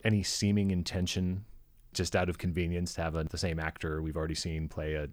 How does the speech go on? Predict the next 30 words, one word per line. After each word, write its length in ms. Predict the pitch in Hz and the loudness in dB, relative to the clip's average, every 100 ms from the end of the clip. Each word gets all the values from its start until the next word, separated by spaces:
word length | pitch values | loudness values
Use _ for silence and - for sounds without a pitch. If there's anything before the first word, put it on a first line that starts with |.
| - | -6
a 60 | |
different 320 | 87 90 80 | -6 -4 -6
part, 240 | - 82 85 | -6 -4 -2
which 140 | 120 | 2
gives 160 | 196 180 | 2 4
them 120 | 170 | 4
a, 60 | 135 | 6
a 240 | 113 104 | 6 4
theatrical 520 | 95 101 98 - 104 | 4 4 2 2 0
quality 480 | 95 101 92 90 90 | 0 2 4 4 2
that 200 | 85 69 - | 0 -4 -6
I 160 | - 107 | -4 2
enjoy, 580 | 123 127 110 107 107 107 | 4 4 6 6 6 4
but 280 | 85 76 - - - - - - | 4 0 -2 -12 -20 -20 -16 -2
I 60 | |
don't 160 | 104 117 - - | 0 0 -4 -4
really 400 | 98 113 107 101 | 2 4 4 4
think 280 | 101 90 - | 2 2 2
any 220 | 98 101 | 2 2
of 160 | 92 80 | 2 0
those 260 | 87 87 | 0 0
documents 540 | 80 85 87 87 82 - | 0 -2 -2 -2 -2 -2
in 180 | 95 90 | -2 0
their 160 | 80 | -2
time 420 | - 80 76 73 | -4 -4 -4 -4
were, 280 | 71 71 67 - | -4 -6 -6 -10
were 140 | 85 69 | -10 -10
going 460 | 67 76 71 67 | -6 -4 -4 -6
for 140 | - - | -10 -12
that. 280 | - - | -12 -14